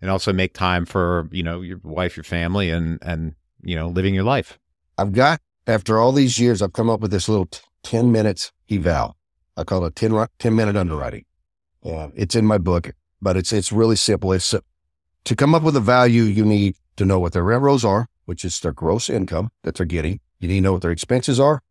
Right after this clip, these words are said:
Speaker 2: And you need to go, need to know about what the cap rate is in the area. Those three things, you can come up with a value, a ballpark value of what that's worth.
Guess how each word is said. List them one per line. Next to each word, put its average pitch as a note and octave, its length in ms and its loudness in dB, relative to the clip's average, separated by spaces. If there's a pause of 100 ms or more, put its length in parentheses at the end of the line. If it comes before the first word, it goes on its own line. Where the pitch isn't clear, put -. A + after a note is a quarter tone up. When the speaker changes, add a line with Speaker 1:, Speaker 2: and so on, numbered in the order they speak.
(140)
Speaker 2:
And F2+ 80 -4
you F#2+ 60 0
need G2+ 200 0
to G2 60 -2
go, A2 300 2
need G#2+ 240 0
to G2+ 60 2
know G#2+ 120 4
about G#2+ 220 2
what G#2+ 140 0
the A2 80 -2
cap G2+ 200 0
rate G2+ 160 2
is G2 160 2
in F#2 60 0
the F#2+ 80 2
area. D2 300 -2 (400)
Those C3 200 4
three F3 200 2
things, B2 320 2
you A#2+ 80 2
can A2+ 120 -2
come A2+ 160 2
up G#2+ 120 2
with G#2+ 100 0
a G2 60 0
value, D2+ 320 0 (180)
a F#2+ 80 -4
ballpark G#2 540 2
value G#2 360 2
of F2+ 100 0
what E2+ 180 -2
that's F2 200 -2
worth. F#2 220 0